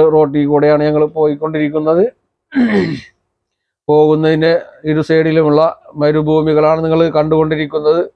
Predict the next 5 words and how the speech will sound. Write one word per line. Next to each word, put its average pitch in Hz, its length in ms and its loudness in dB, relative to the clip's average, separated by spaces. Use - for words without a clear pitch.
ഞങ്ങൾ 143 240 2
അവിടെ 160 320 2
എത്തി, 160 320 -2
മാഡത്തിനെയും 151 640 0
പാർട്ടിക്കാരെയും 156 680 0